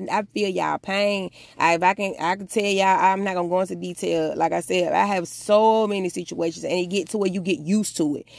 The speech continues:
And that's why I said when people, they used to saying, "You mean?" And you don't be saying that, because the firmness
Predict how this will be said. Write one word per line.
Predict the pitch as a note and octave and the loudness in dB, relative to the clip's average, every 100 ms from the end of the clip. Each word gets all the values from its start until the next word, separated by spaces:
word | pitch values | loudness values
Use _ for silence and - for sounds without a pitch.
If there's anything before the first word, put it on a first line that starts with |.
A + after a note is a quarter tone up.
| - | 0
And | F3 | 2
that's | G3 | 2
why | F3+ | 0
I | |
said | F3 G3 | 0 -2
when | F3+ | -2
people, | A3 F#3+ F3+ - - _ F3+ | -4 -4 -6 -10 -20 _ 4
they | G3 | 4
used | G3+ G#3+ | 4 0
to | F#3 | -4
saying, | - F#3+ F#3 G3 | 0 2 2 4
"You | D#4 | 4
mean?" | C#4+ D#4 D#4 C#4+ A3 F3 _ _ - | 4 4 4 2 0 -6 _ _ -8
And | F3+ | -2
you | C#4 | 2
don't | D4+ C#4+ | 2 2
be | C4+ | 2
saying | C#4+ C#4 C4+ | 2 2 2
that, | B3+ G3 | 0 -4
because | G3 A#3 G#3 | 0 0 2
the | - | 0
firmness | - A#3 A#3+ A#3+ A3+ F#3 | -2 0 2 2 0 -2